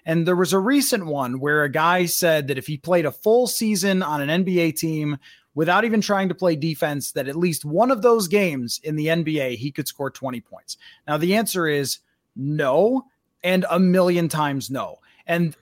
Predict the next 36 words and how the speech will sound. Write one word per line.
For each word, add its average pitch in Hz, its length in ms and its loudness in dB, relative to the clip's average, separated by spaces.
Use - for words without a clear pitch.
just 185 320 -2
tell 226 240 2
me 226 120 2
you've 208 260 2
never 190 260 2
stood 190 320 0
next 175 260 -2
to 175 120 -4
an 165 80 -2
N 165 140 0
B 160 160 -2
A 165 100 2
player 127 400 -6
without 147 360 -4
telling 156 300 -2
me 139 60 -4
you've 139 200 -6
never 139 200 -4
stood 139 260 -6
next 127 220 -8
to 135 60 -12
an 127 80 -8
N 127 80 -6
B 123 100 -6
A 120 80 -8
player. 101 360 -10
I 226 100 2
don't 294 120 2
think 247 140 -2
there's 247 160 2
any 214 160 2
way 185 180 2
to 180 160 -2
explain 160 680 -2
to 220 100 -2
someone 240 560 0